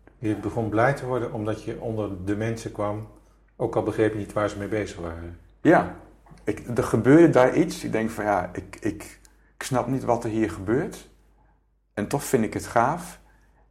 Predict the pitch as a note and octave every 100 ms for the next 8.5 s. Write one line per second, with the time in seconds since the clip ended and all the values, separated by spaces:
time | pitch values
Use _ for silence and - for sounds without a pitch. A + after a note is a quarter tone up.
0 | _ - A2+ A#2 A2+ G#2+ G2+ A2+ B2 A2+
1 | G#2 G2+ G#2 A2 F#2+ E2+ E2 F#2+ A#2 A2+
2 | - A2+ A2+ - G2+ G2+ C3 B2 - -
3 | D#3 D#3 D3 B2 A#2+ A#2+ A2 A2 F#2 D#2
4 | D2+ - _ _ _ _ _ C#3 F3 D#3
5 | D3 A#2+ G#2 - - B2+ A#2 - G#2+ G2
6 | F#2 G#2+ G#2 - G#2 F#2 G2 F#2 F2+ F2+
7 | F2 F2 - - _ - - G2 G2 G#2+
8 | A#2 - F2+ F2 F2